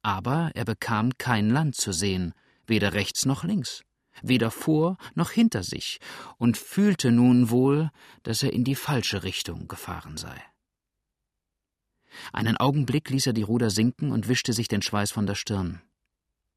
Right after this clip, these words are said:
Dann aber ergriff er sie wieder und legte sich von neuem mit aller Kraft und bestem Willen hinein, bis er endlich einsah, dass alle seine Anstrengungen vergeblich sein mussten.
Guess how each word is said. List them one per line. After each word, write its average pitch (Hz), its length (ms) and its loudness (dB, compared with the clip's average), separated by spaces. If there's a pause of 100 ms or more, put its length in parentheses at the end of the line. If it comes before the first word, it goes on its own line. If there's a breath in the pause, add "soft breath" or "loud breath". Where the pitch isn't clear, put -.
(200)
Dann 151 260 4
aber 117 380 -2
ergriff 123 380 0
er 151 100 4
sie 123 160 2
wieder 139 200 2
und 120 160 2
legte 127 260 2
sich 123 180 0
von 120 180 4
neuem 110 340 4
mit 92 240 -4
aller 139 200 4
Kraft - 540 -4
und 98 160 -2
bestem 127 400 2
Willen 117 240 4
hinein, 110 500 4 (640 loud breath)
bis - 160 -4
er 113 140 2
endlich 135 420 2
einsah, 95 640 2 (280 loud breath)
dass 90 160 -8
alle 131 220 0
seine 117 300 2
Anstrengungen 113 640 -2
vergeblich 123 520 -6
sein 85 260 -8
mussten. - 480 -12